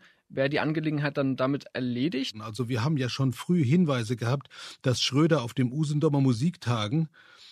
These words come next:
Speaker 2: sich mit Schwesig getroffen hat und dort schon sehr konkrete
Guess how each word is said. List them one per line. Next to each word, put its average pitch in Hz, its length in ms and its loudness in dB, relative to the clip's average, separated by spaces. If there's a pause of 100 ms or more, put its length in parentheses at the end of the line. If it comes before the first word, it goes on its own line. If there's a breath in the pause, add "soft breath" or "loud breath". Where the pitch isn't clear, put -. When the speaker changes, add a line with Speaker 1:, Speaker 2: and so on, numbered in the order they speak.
(160 loud breath)
Speaker 2:
sich - 280 -4
mit 131 160 2
Schwesig 139 360 0
getroffen 135 460 0
hat 156 180 2
und 131 240 0 (180)
dort 151 400 -2 (380 soft breath)
schon 143 300 2
sehr 165 180 2
konkrete 151 800 2